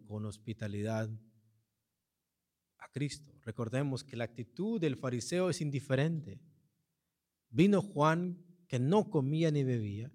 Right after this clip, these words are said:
y dijeron: "Demonio tiene". Y viene el Hijo del Hombre, que come y bebe, y dicen: "He aquí un hombre comilón y bebedor de vino". Vemos la indiferencia al mensaje de Cristo.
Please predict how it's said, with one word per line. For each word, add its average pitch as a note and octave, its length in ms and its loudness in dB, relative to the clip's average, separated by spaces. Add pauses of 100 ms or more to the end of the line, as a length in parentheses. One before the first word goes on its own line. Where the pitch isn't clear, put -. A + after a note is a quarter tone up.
(140)
y B2+ 80 -6
dijeron: E3 360 2
"Demonio E3 420 4
tiene". F#3+ 500 0 (960)
Y F3 80 4
viene A3+ 280 8
el F#3+ 100 2
Hijo F#3+ 180 0
del E3 160 2
Hombre, E3 480 -2 (460)
que F3 180 0
come B3+ 300 2
y G#3 100 4
bebe, E3 480 2 (200)
y D#3+ 80 0
dicen: G3+ 340 2
"He C4+ 120 4
aquí A#3 280 0
un A#3 80 2
hombre A#3+ 280 2
comilón G#3 520 2
y - 20 6
bebedor G3 480 2
de G3+ 140 4
vino". A3 440 -2 (1300)
Vemos A3 320 6
la G3 80 6
indiferencia E3 880 2
al D3 100 2
mensaje D3 440 0
de D#3 100 4
Cristo. - 640 -6